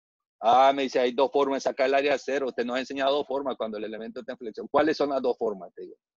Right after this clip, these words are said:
Aquel del rho, la raíz cuadrada, que es ecuación grande, ¿no? Pero después te enseñé otro método. ¿Cuál es el otro método? Me dice. Cuando el A S es igual al momento último entre phi F y E, punto nueve, el peralte efectivo, el método de tanteo, ¿no?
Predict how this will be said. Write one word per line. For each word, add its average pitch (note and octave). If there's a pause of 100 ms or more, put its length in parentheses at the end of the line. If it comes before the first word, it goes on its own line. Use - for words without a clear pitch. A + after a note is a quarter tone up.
(260)
Aquel D3
del E3+
rho, D3
la E3+
raíz C#3+
cuadrada, D#3
que D3
es D3
ecuación C#3+
grande, C3+
¿no? G2 (680)
Pero C#3+
después D3+
te F3
enseñé D#3+
otro D#3+
método. D3+
¿Cuál D3
es E3
el D#3+
otro D3
método? A2
Me F#2
dice. - (440)
Cuando B2
el B2+
A C3
S C#3
es C#3
igual C3+
al C3+
momento C3
último C3+
entre A2
phi C#3
F C3
y A2+
E, C#3+ (200)
punto A#2+
nueve, A#2
el C3
peralte B2+
efectivo, C3
el B2
método C3
de C3+
tanteo, A#2+
¿no? G#2+